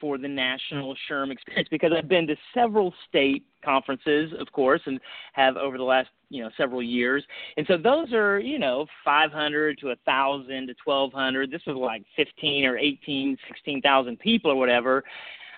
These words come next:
Um, and I, and I'm not Steve Brown, but I sure like to meet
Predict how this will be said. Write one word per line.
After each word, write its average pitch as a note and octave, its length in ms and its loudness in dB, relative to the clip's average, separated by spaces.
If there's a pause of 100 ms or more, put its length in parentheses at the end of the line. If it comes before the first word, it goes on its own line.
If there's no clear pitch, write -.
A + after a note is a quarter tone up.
(160)
Um, B2 540 2 (260)
and D3+ 200 2
I, D#3 140 6
and E3+ 360 0 (140)
I'm A3 160 6
not A#3 180 4 (160)
Steve F3+ 340 -2
Brown, F#3 520 4 (100)
but G3 160 2
I A#3+ 140 2 (120)
sure B3 140 -2
like G3 240 -2
to D#3+ 100 -8
meet D#3+ 220 -4